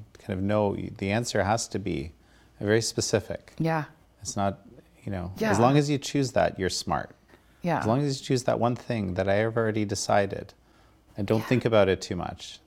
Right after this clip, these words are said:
Speaker 1: then you're smart. Hmm. Interesting.
Speaker 2: Really interesting. And it was, and that to me is one of the things that woke me up. I mean, there was a whole process of being woke up, waked up, but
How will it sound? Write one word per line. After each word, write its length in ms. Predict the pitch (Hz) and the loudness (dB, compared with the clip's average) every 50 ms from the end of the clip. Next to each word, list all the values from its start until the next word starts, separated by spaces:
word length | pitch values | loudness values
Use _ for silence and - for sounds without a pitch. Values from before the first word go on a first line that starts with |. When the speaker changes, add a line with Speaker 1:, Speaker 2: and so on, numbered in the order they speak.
| _ _ _ _ - | _ _ _ _ -4
Speaker 1:
then 140 | - 104 101 | -2 0 0
you're 120 | 104 101 | 2 0
smart. 400 | 95 - - - 92 78 - - - _ _ _ _ _ _ _ _ _ - - - - - _ _ _ _ _ _ _ _ _ _ _ | 0 -2 -2 -2 -2 -2 -4 -6 -14 _ _ _ _ _ _ _ _ _ -20 -20 -20 -20 -20 _ _ _ _ _ _ _ _ _ _ _
Hmm. 240 | - 127 120 95 76 64 - - _ _ _ _ | -2 0 0 0 0 -2 -8 -12 _ _ _ _
Interesting. 680 | - 104 104 - - 101 90 - - - - - - - - - | -4 -4 -2 0 2 2 2 2 -2 -8 -10 -12 -12 -12 -6 0
Speaker 2:
Really 320 | 180 175 175 175 175 170 | 2 6 6 6 6 6
interesting. 320 | 160 156 156 147 - - - | 4 0 -6 -8 -6 0 4
And 100 | - 196 | 4 4
it 80 | 202 196 | 4 4
was, 140 | 214 185 - | 0 0 0
and 140 | - 180 | 0 0
that 340 | 151 104 107 - 180 196 - - | 0 2 4 6 4 4 4 2
to 120 | - 170 | -2 -4
me 580 | 151 170 208 214 151 131 139 139 139 - - - _ _ _ _ _ _ _ - - _ _ _ _ _ _ _ _ _ _ _ _ _ - | -2 -2 0 0 0 2 0 0 -2 -4 -6 -10 _ _ _ _ _ _ _ -20 -20 _ _ _ _ _ _ _ _ _ _ _ _ _ 0
is 140 | 151 151 139 | 0 2 2
one 140 | 147 160 160 | 2 2 2
of 40 | 147 | 2
the 80 | 147 | 2
things 180 | 139 151 143 139 | 2 0 2 2
that 100 | 147 - | 2 2
woke 200 | 143 139 135 - | 2 2 2 0
me 140 | 135 127 92 | -2 0 0
up. 280 | 71 71 - - - - | 0 -2 -4 -6 -4 -2
I 60 | 156 | 0
mean, 340 | 165 160 156 151 147 139 - - | 0 2 2 2 0 0 -2 -4
there 200 | - - 180 170 | 0 2 4 4
was 100 | 175 151 | 6 6
a 80 | 175 | 6
whole 200 | 160 165 175 147 | 4 6 4 4
process 480 | - - - 139 131 156 - 135 131 - | 4 4 4 4 4 4 2 -2 -2 -2
of 80 | 127 - | -4 -4
being 140 | 123 123 | -2 0
woke 220 | 123 117 113 - - | 0 0 0 2 2
up, 240 | 120 110 - - - - | 2 0 0 -2 -12 -4
waked 300 | - 135 113 - - - | 0 0 0 0 0 0
up, 200 | 123 113 - - - | 0 0 -2 0 0
but 180 | 147 147 - | 2 2 0